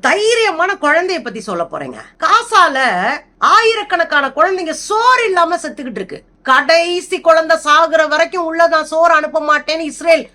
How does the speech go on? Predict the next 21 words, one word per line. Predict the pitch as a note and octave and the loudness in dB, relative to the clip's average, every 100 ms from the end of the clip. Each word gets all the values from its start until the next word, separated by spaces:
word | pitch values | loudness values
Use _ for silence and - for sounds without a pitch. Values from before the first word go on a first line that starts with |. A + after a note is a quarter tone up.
| _ F#3 | _ 0
வெளிப்படையா | C#4 F#4+ G#4 - F#4+ F4 F4 C#4+ | 2 2 0 0 0 2 0 -2
அறிவிச்சிருக்கு. | C4 B3 A#3+ F#3 D3+ - _ | -4 -8 -10 -12 -16 -20 _
இந்த | D3 F#3+ G3+ G3+ | -10 -8 -2 0
அறிவிப்பு, | G#3+ B3+ B3+ A3 F#3 A3 | 2 0 -2 -4 -4 -6
இந்த | A3 G#3 G3+ | -4 -6 -4
தடை, | A#3+ - A#3 A#3+ G#3+ | 0 0 0 -4 -6
இந்த | A3 G#3 | -6 -4
ராணுவம், | G#3 A3+ B3+ B3+ A3 A3+ | 0 4 4 2 -2 -4
இந்த | A3 G#3 | -4 -8
போர் | G3 C4 C#4 C4 | -8 -2 -2 -2
விமானம், | A3+ A3 G#3+ G#3 | -4 -2 -2 -2
இந்த | G#3+ G#3 | -4 -2
ராக்கெட்டு, | A3+ C4 C4+ A#3 - A3+ - - | 2 0 -2 -10 -8 -10 -12 -12
இந்த | B3 B3 | -4 -2
இதெல்லாம் | A#3 A#3+ C4+ D#4+ - | -2 -2 0 0 -2
தூக்கி | F#4 F#4+ D#4 - | -6 -6 -8 -12
துச்சமா | F4 F#4 G4+ G#4 F#4+ | -12 -10 -4 0 0
எரிஞ்சிட்டு | C#4+ B3 A#3 G3 F#3 G#3+ A#3 - _ _ | 0 -4 -8 -10 -8 -6 -6 -8 _ _
ஒரு | - F4+ F4+ | 0 0 0
சின்ன | - G4+ A4 A4 - | -4 -6 -4 -4 -2
குழந்தை | D#4+ D#4+ F#4 E4+ | 2 2 2 -2